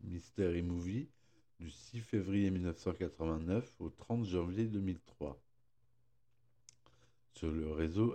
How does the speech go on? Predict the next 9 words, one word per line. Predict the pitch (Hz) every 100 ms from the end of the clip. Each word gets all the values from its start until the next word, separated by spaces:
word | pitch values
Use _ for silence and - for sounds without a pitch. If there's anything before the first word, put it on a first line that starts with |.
| -
A | 92 95
B | 95
C, | 87 - 101 131 - -
toujours | - 92 107 117
avec | 95 85 92 - - -
Peter | 98 - 87 -
Falk. | - - - _ _ _ _ - _ _ _ -
En | 82
France, | - 92 110 135 - -